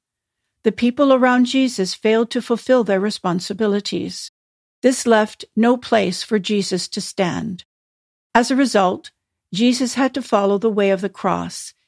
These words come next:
yet saying he would return. He said he would return to hold the marriage supper of the Lamb. Those words meant that Jesus had not been able to marry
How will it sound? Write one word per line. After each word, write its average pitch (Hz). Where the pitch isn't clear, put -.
yet 196
saying 208
he 214
would 196
return. 196
He 233
said 240
he 269
would 247
return 240
to 208
hold 226
the 262
marriage 220
supper 185
of 185
the 208
Lamb. 190
Those 247
words 226
meant 214
that 190
Jesus 226
had 202
not 202
been 233
able 208
to 208
marry 180